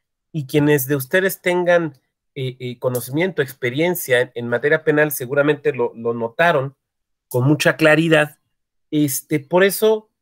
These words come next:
pues, aplican varias de las reglas de la materia penal. Por ejemplo, este, esta cuestión de la presunción de la inocencia, la tipicidad, todos estos elementos que hemos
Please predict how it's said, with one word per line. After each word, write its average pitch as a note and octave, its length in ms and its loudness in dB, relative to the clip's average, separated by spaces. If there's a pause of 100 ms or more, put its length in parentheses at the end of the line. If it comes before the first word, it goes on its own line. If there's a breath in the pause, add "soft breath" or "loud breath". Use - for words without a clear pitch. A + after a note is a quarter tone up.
(300)
pues, D#3+ 260 -4
aplican D#3+ 760 -2
varias F#3 400 2
de C3+ 80 -2
las A#2+ 160 2
reglas C3+ 680 -2 (500)
de B2+ 220 -4
la B2 300 4
materia C3+ 440 0
penal. A#3+ 400 2 (680)
Por D#3 100 0
ejemplo, E3 400 0
este, E3 500 -2
esta E3 300 -6
cuestión C#3+ 400 -8
de C#3+ 80 -4
la A#2+ 260 -6
presunción B2+ 720 -6
de B2+ 120 0
la A2+ 120 0
inocencia, C3+ 1080 0 (400)
la A2+ 180 2
tipicidad, A#2 880 -2
todos A#3+ 260 2
estos - 300 -4
elementos C#3 580 -2
que B2 140 -2
hemos C3 400 -6